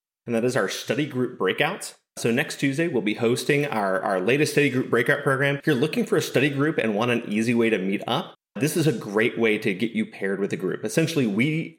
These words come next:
sign everybody up in advance. We use the Seven Sage Analytics to kind of figure out, hey, where are you, where are you scoring? We'll put you automatically in a group, a study group of other people who score similar to you for an hour and a half session, during which you're going to go over an R C section that you've all taken together.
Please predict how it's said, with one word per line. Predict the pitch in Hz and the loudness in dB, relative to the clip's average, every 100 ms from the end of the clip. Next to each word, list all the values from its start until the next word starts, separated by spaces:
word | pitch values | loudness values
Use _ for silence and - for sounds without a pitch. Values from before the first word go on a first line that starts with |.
| - | -8
sign | - 139 160 | -2 0 0
everybody | 156 139 135 | 0 0 0
up | 127 135 | 0 0
in | |
advance. | 110 92 131 143 143 - _ - | -2 0 2 2 -2 -8 _ 0
We | 127 | 4
use | 139 131 | 4 4
the | 120 | 2
Seven | 135 117 | 0 2
Sage | 120 113 | 2 2
Analytics | - 110 113 131 - - | 2 2 2 2 0 -2
to | 101 | -2
kind | 117 | 0
of | 101 | 0
figure | 123 110 104 | 2 4 4
out, | 107 104 | 4 2
hey, | 107 113 95 92 - | 2 2 2 -2 -2
where | 113 120 | 2 4
are | 120 | 2
you, | 107 107 | 0 -2
where | 92 120 127 | -2 0 2
are | |
you | 104 | 0
scoring? | 95 - 151 147 127 | -4 -4 -2 -2 -2
We'll | 110 | -4
put | - - 214 - 113 | -4 -2 -2 -2 -2
you | 104 | -2
automatically | 117 123 110 110 107 - 95 | 0 -2 0 0 0 -2 -4
in | 101 | -4
a | 98 | -6
group, | 85 101 101 - _ _ - | -6 -4 -4 -6 _ _ -10
a | 104 | -4
study | 143 135 | -2 0
group | 123 117 | 0 0
of | 104 | -2
other | 117 113 135 | -2 0 0
people | 123 123 110 | 0 -4 -4
who | 107 101 | -2 -4
score | - - 101 101 | -6 -2 0 0
similar | - 101 98 98 | -2 -4 -2 -2
to | - 95 | -4 -8
you | 92 113 127 127 _ | -4 -2 -2 -6 _
for | - 110 95 98 | -4 0 2 2
an | 95 95 - - 101 | 2 0 -2 -4 -2
hour | 101 104 | 0 0
and | 107 | 0
a | 95 | 0
half | 98 92 | -2 -2
session, | - 113 - 113 | 0 0 0 0
during | 120 113 107 | 2 2 2
which | 107 - | 0 0
you're | 104 | -2
going | 92 104 | 0 0
to | 98 | 0
go | 90 98 104 | 2 4 6
over | 101 98 98 | 4 2 0
an | 95 | 0
R | 110 135 | 0 0
C | 131 135 | 0 0
section | 123 120 - 117 | 2 0 0 0
that | 104 110 | 0 0
you've | 101 | -2
all | - 90 98 | 0 0 0
taken | - 92 90 | -2 -2 -2
together. | 85 85 82 - | 0 0 -2 -4